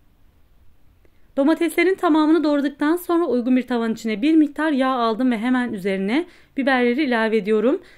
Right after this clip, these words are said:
Yağın mutlaka ısınmış olmasına dikkat edelim. Üzerinize sıçramaması için mutlaka üzerine bir kapak kapatalım. Biberlerin başından ayrılmadan arada sırada karıştırarak tamamını kızartalım.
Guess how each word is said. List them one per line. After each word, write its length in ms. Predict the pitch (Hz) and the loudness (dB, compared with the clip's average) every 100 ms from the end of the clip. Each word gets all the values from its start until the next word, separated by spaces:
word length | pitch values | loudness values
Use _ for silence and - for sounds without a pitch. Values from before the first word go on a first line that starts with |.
| - - 277 | -20 -6 0
Yağın 220 | 285 254 | 2 4
mutlaka 480 | 302 - 262 247 226 | 2 0 -4 -4 -4
ısınmış 460 | 254 302 302 302 | -4 -2 -2 0
olmasına 400 | 311 294 294 277 | 0 0 0 -4
dikkat 320 | 240 - 269 | -4 -6 -4
edelim. 400 | 269 254 262 392 - - - - | 0 2 2 0 -4 -20 -20 -6
Üzerinize 440 | 285 339 311 277 381 | -2 2 2 0 -4
sıçramaması 680 | - - 294 262 233 233 202 | -8 -4 -2 0 -2 -6 -8
için 160 | 226 | -2
mutlaka 520 | 285 302 226 214 185 | -2 -2 -6 -4 -4
üzerine 340 | 233 269 277 285 | -2 0 0 0
bir 140 | 285 | -4
kapak 320 | 247 233 240 | -6 -6 -6
kapatalım. 580 | 240 233 220 220 233 392 - _ - - - - | -6 -6 -6 -2 0 -2 -6 _ -20 -20 -12 -2
Biberlerin 480 | 285 320 320 339 330 | 0 2 2 4 2
başından 440 | 294 302 294 330 | 2 2 2 2
ayrılmadan 680 | 285 277 277 269 247 262 - | 0 0 2 0 0 -2 -2
arada 300 | 220 262 285 | -2 0 0
sırada 340 | 247 202 196 | -2 -2 -4
karıştırarak 680 | 262 277 - 302 285 359 - | -4 -4 -4 -2 -2 -4 -4
tamamını 480 | 349 294 233 254 359 | 0 0 0 -2 -4
kızartalım. 760 | 233 233 233 - 226 233 403 | -2 0 0 -2 0 0 -2